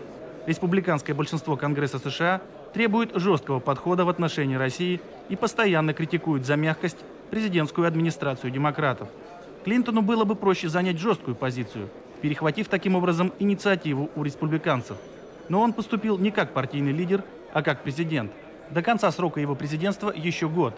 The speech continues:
и впереди трудные переговоры с Россией по самым разным вопросам. Ссориться ему с Ельциным невыгодно,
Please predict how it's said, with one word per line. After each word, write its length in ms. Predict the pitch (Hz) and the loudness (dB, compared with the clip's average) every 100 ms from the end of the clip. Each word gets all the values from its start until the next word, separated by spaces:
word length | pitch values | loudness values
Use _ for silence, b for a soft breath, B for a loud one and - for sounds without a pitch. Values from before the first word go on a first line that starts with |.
| - | -8
и 40 | 135 | -6
впереди 360 | 185 180 175 | 0 2 2
трудные 340 | 170 180 143 131 | 0 0 2 0
переговоры 480 | 139 139 147 139 | 0 2 2 2
с 80 | 123 | 0
Россией 480 | 143 135 185 185 180 - - | 0 -2 0 -2 -2 -6 -2
по 80 | 202 | 0
самым 320 | 196 196 196 | 2 4 4
разным 300 | 185 131 120 | 4 2 2
вопросам. 480 | 120 135 160 135 107 104 - - - - | 0 0 0 -2 -4 -12 -14 -18 -18 -4
Ссориться 380 | 208 214 202 | 2 2 2
ему 180 | 226 214 | 2 2
с 80 | 202 | 2
Ельциным 480 | 185 180 175 180 175 | 2 2 2 0 0
невыгодно, 560 | 170 180 175 120 107 98 | 0 2 2 2 -4 -8